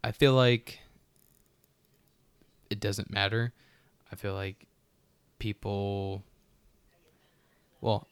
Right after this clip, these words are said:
there's no fans there, so you couldn't really play off the people, but I feel like it doesn't matter. I feel like the point of it was Heath Slater's back. Where's J-, I think everybody's just doing, "Where's Jinder?" This moment would have been better if Jinder came out and made a save or something like that.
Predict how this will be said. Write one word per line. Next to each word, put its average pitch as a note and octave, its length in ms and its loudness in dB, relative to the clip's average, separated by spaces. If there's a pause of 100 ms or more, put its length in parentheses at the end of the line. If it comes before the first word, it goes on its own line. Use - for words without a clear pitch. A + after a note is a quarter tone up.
(160)
there's G#2 180 0
no G2+ 120 0
fans G2 300 -2
there, F#2+ 180 -4
so - 160 -8
you G2 100 -4
couldn't - 200 -10
really G2+ 280 -6 (100)
play G#2+ 180 -4
off G2 140 -4
the - 80 -12
people, G#2 320 -2
but G2 200 -4
I G2+ 80 -4
feel A2+ 120 -2
like G#2+ 140 0
it G#2 60 -4
doesn't G2 280 -4
matter. G2 360 -2 (380)
I - 60 -18
feel G#2 140 -4
like G2+ 200 -6
the G2 120 -8 (180)
point A2+ 340 2
of G#2 200 -4
it - 200 -6
was G2+ 300 -2
Heath G#2 280 -6
Slater's G2+ 280 -4
back. G#2+ 420 0 (1200)
Where's G2+ 300 -4
J-, - 160 -6 (120)
I A2 120 2
think D3+ 180 0
everybody's C3 340 4
just A2 140 -2
doing, G#2 220 4
"Where's G2+ 220 2
Jinder?" - 420 -6 (200)
This A2 200 -2
moment A#2+ 280 2
would G#2+ 120 2
have G2+ 40 -2
been G2+ 140 0
better G#2 220 4
if F#2+ 100 -6
Jinder G2+ 280 -2
came G2+ 220 -4
out F#2+ 240 -4
and F#2+ 120 -8
made - 160 -4
a - 40 -4
save - 260 -6
or - 80 -4
something - 220 -6
like - 120 -10
that. - 220 -14